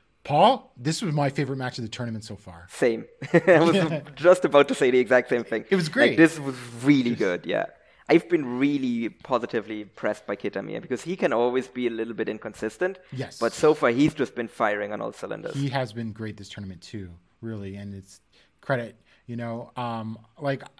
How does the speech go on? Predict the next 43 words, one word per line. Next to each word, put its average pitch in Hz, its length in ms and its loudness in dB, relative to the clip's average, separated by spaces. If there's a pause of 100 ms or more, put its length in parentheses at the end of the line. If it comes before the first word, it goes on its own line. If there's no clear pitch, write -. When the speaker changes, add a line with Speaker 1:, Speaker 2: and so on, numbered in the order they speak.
(120)
Speaker 2:
But - 140 -6
Kaito 147 340 0
was 107 160 -4
great 110 320 -2
here 107 160 -6
as 104 140 -8
well. 107 160 -2
Like, - 160 -8
he 139 80 -8
just 127 240 -8
sold 110 280 -8
his 101 120 -10
ass - 80 0
Speaker 1:
Oh, 165 120 8
Speaker 2:
off 131 40 0
Speaker 1:
of - 120 -8
Speaker 2:
for, - 80 -14
Speaker 1:
course. - 320 0
Speaker 2:
for - 60 -10
Kitamiya. 117 420 -8
Speaker 1:
Like, 117 80 -12
that, 135 180 -6
that 135 120 -4
was 123 120 -6
an 127 80 -6
important 127 320 -8
part. 151 200 0
Like, 170 440 -2
I 196 100 0
know 247 160 6
there 269 180 4
are 143 60 6
people 156 320 -2
that 131 140 0
really 139 240 0
like 139 240 -2
Kitamiya, 165 560 -2
and 135 120 -8
I'm 135 160 -6
like, 131 240 -8
"I 254 200 0
think 262 120 -4
he's 240 180 -4